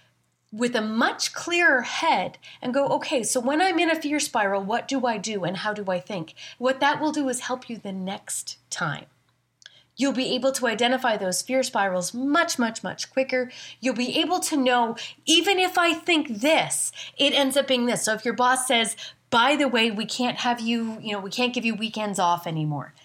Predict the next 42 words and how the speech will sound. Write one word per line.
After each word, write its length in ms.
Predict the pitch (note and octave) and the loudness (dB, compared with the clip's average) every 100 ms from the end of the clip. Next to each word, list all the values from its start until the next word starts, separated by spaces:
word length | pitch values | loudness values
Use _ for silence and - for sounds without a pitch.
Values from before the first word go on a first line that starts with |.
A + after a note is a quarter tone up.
| _ | _
That's 300 | D4 D4+ D4+ | 2 2 2
what 140 | D4 | -2
the 60 | C#4 | 0
meeting 300 | A3+ G#3+ G3+ | 0 0 0
was 160 | E3 D#3+ | -2 -2
about. 340 | D#3 D3 - _ - | -4 -6 -10 _ -6
So, 480 | - - E4 E4 D#4+ | -4 2 2 4 2
so, 280 | D#4+ C#4 | 2 2
so 280 | A3+ A#3 G3+ | 2 0 -2
sorry, 380 | F#3 - C#4+ C4+ | -2 0 2 2
but 160 | A#3 A3 | 0 -6
we 100 | A3 | -10
can't 400 | - A#3 A3 - - _ - | -2 0 0 -6 -20 _ -6
do 220 | A3+ G#3 | -4 -4
weekends 520 | G3 G3+ F3+ G3+ G3 | -6 -8 -4 -4 0
off 300 | F3+ E3 E3 - _ - | 0 0 -2 -10 _ -6
anymore, 400 | G3 F3 E3+ D#3+ | -4 -2 0 -2
and 120 | F3+ | -2
you're 120 | F3+ | 0
like, 180 | F3 F3 - | 2 0 0
"Oh 140 | G#3+ | 0
my 180 | G#3+ G#3+ | 2 2
goodness, 440 | G#3 G#3 D#3 - - | 4 0 0 -4 -2
but 160 | F3 | 0
I'm 120 | E3 | 2
not 180 | F3 D#3+ | 0 -2
fired." 480 | - F#3 G#3+ E4 - _ - - - - - - - - _ _ | 0 0 0 -4 -10 _ -20 -16 -14 -14 -16 -18 -20 -20 _ _
You 180 | A3+ D4+ | 0 2
can 160 | E4+ | 2
go 160 | D#4+ D#4+ | 2 4
back 200 | C#4+ D4 | 4 2
to 80 | D4 | 4
that 200 | C4+ B3+ | 2 4
list 280 | C#4 C#4+ - | 4 4 2
and 100 | G#3+ | 0
go, 120 | G#3 | 0
"Wow, 460 | F#3+ F3+ F3 D#3+ C#3+ | 2 4 4 4 2
I 260 | G3 A3 B3+ | 2 4 2
just 280 | D4 D#4+ - | 2 0 0
spent 320 | C4+ A#3+ G#3+ | 0 0 0
an 160 | F#3 - | -2 -2
hour 760 | G#3 B3+ B3+ G#3+ D3+ - - | 2 2 2 0 -4 -6 -14